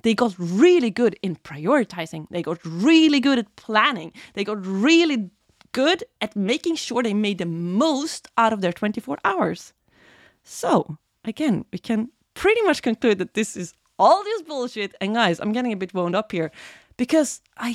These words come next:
think this is so frustrating. I see so many people out there and they just freaking bullshit themselves. They're like, "Yeah, I don't have enough time. I don't have enough money." But it's all just bullshit. It's all just freaking limiting beliefs holding you back from actually making the most out of your life.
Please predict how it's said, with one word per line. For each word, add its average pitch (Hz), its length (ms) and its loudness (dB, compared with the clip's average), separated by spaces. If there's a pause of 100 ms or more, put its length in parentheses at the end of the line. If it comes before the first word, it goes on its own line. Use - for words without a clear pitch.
(140)
think 285 220 -4
this 220 200 -8
is 165 120 -8
so 240 420 -2
frustrating. 196 920 -6
I 226 80 0
see 285 140 -2
so 320 500 0
many 330 240 -2
people 240 320 -4
out 254 300 2
there 175 260 -6 (240)
and 277 160 -2
they 320 100 0
just 349 320 -4
freaking 302 460 -4
bullshit 330 400 -2
themselves. - 500 -6 (220)
They're 349 160 4
like, 339 180 2
"Yeah, 349 120 2
I 320 60 4
don't 294 140 -4
have 277 100 -6
enough 262 180 -10
time. 214 360 -6
I 247 60 0
don't 277 100 4
have 269 140 0
enough 269 200 -4
money." 233 360 2 (220)
But 349 100 2
it's 359 300 4
all 339 200 4
just 254 300 -4
bullshit. 302 500 -4
It's - 260 -10
all 339 260 4
just 269 220 -6
freaking 269 360 -2
limiting 247 420 0
beliefs 262 340 0
holding 185 300 -2
you 269 220 2
back 214 260 0
from 220 140 -6 (160)
actually 269 580 -2
making 277 360 -4
the 277 80 0
most 370 300 0
out 175 80 2
of 160 80 -6
your 170 140 -4
life. - 320 -10